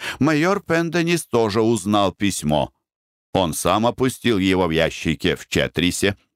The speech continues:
Он велел Лауре уйти, что крошка охотно исполнила,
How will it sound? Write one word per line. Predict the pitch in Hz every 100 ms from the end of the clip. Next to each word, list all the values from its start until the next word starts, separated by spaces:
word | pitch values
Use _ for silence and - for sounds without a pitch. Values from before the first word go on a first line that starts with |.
| _ _ _ _ _ -
Он | 175 196
велел | 175 160 151 156 -
Лауре | 101 110 113 104 92 87 80
уйти, | 80 80 67 - 78 87 - _ _ _ _ _
что | - 120 107
крошка | 107 110 101 - 90
охотно | 80 85 92 87 80 78
исполнила, | 76 - 131 170 165 151 147